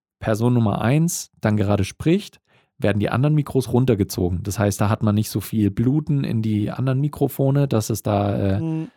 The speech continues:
Speaker 1: dass es
Speaker 2: Ja.
Speaker 1: da reinbleidet. Wenn dann eine andere Person spricht, wird das Mikrofon dann hoch und so weiter. Und das Ding ist, dass ich habe auch schon einige Tests gehört und es funktioniert ziemlich zuverlässig. Es ist nicht perfekt, aber ziemlich zuverlässig,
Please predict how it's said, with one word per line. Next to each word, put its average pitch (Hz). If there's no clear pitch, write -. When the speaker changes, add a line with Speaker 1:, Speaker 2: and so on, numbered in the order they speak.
Speaker 1:
dass 107
es 101
Speaker 2:
Ja. 151
Speaker 1:
da 107
reinbleidet. 147
Wenn 107
dann 104
eine 98
andere 123
Person 127
spricht, -
wird 101
das 123
Mikrofon 131
dann 113
hoch 131
und 120
so 110
weiter. 95
Und -
das 113
Ding 165
ist, -
dass -
ich 123
habe 135
auch 131
schon 127
einige 127
Tests -
gehört 131
und 120
es 123
funktioniert 143
ziemlich 190
zuverlässig. 98
Es 110
ist 120
nicht 127
perfekt, 151
aber 117
ziemlich 196
zuverlässig, 139